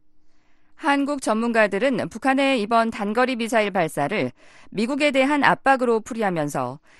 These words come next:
하지만 미국이 북한 비핵화에 대한 입장을 바꿀 가능성은 없을 것이라고 내다봤습니다.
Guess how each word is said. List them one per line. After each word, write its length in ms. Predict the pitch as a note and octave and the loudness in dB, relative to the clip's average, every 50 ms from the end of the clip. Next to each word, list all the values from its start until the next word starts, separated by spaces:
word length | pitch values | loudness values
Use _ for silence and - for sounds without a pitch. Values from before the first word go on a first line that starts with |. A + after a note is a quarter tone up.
| - - | -20 -8
하지만 460 | - C#4+ B3+ C#4 C4+ C4+ C4+ C4+ C4 - - F3+ | -6 -4 -2 0 2 2 2 2 0 -2 -2 -4
미국이 440 | F3+ A3 G#3+ A3+ A3 B3 B3 A#3+ A#3 | -6 -6 -6 -4 -4 -2 -2 -2 -2
북한 360 | - G#3+ - C#4 B3 A#3+ A#3 | -4 -6 -2 0 0 0 0
비핵화에 540 | - - G#3+ C4+ C#4+ C#4 - D4 C4+ B3+ B3 | -2 -4 -4 -4 -4 -2 -2 0 0 0 0
대한 260 | A#3 G#3+ A#3+ A3+ G3+ | -2 -2 -2 -2 -4
입장을 380 | F3+ - - G3+ G3 F#3+ F#3+ | -6 -6 -4 -2 -2 -2 -2
바꿀 360 | F#3+ F#3+ F#3 D#3+ - F3 E3+ E3+ | -4 -6 -8 -8 -6 -6 -6 -6
가능성은 720 | - - D#3 D#3 D#3+ E3+ E3+ - D#3+ D3 C#3 F#3 A#3 B3 - | -6 -6 -6 -6 -6 -6 -6 -6 -6 -4 -4 -4 -6 -4 -2
없을 360 | - D#3 D#3 - - C#4+ D4+ | -2 -2 -4 -4 -4 -4 -4
것이라고 500 | - - A3 G#3+ - - - D#3 - - | -2 -2 -2 -4 -4 -4 -6 -6 -4 -4
내다봤습니다. 840 | C#3 D3 D3+ D3 D3 C3 B2+ C#3 - - B2 A#2 - A2+ G#2 - | -6 -4 -4 -4 -6 -6 -8 -10 -10 -12 -12 -10 -10 -10 -12 -12